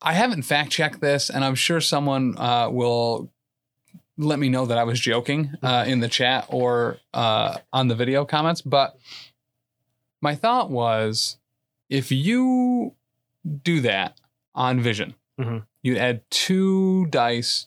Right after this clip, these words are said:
Speaker 1: to all of your rolls, right?
Speaker 2: Mm-hmm.
Speaker 1: 'Cause he only has two physical defense. The way that his, um, phases work says that you roll that many additional dice. So when you sacrifice your two physical defense,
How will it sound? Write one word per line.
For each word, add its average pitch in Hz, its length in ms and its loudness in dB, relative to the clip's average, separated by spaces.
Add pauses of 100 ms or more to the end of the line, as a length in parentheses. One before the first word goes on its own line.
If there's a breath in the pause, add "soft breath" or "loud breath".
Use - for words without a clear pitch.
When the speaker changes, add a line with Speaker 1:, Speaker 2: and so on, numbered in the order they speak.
Speaker 1:
to - 180 -2
all 120 140 0
of 110 100 -2
your 107 140 -2
rolls, - 280 -6
right? 156 240 -2 (420)
Speaker 2:
Mm-hmm. 123 160 -6
Speaker 1:
'Cause 117 120 -2
he 113 140 0
only 127 260 0
has 120 100 -2
two 127 120 0
physical 110 240 -4
defense. - 460 -6 (460 soft breath)
The 135 100 0
way 202 320 0
that 208 200 -2
his, 156 800 -2 (600)
um, 117 420 2
phases 214 500 0
work - 340 -6 (440)
says 135 320 0
that 143 120 0
you 139 140 0
roll 147 280 0
that 139 200 0
many 143 240 0
additional 117 520 -2
dice. - 420 -6 (320)
So - 120 -4
when 123 80 2
you 113 80 2
sacrifice 196 720 0
your 175 80 0
two 180 160 0
physical 143 260 -2
defense, 120 560 -2